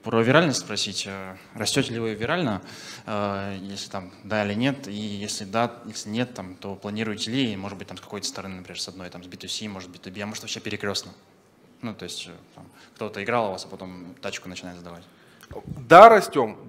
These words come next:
Speaker 2: Да, растём вирально, но пока объёмы не такие большие. И в чём, ну, то есть как это работает? Э,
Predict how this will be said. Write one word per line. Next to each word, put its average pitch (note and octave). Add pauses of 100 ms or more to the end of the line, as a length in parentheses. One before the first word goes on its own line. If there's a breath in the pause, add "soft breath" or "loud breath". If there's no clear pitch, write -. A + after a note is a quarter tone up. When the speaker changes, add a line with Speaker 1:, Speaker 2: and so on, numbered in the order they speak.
(160)
Speaker 2:
Да, E3
растём D#3
вирально, C#3 (120)
но F3+
пока D#3+
объёмы D#3+
не C#3+
такие C#3+
большие. D3+ (100)
И E3 (1000 soft breath)
в -
чём, E3+
ну, D3
то C#3+
есть B2
как D#3+
это D3
работает? C#3+
Э, B2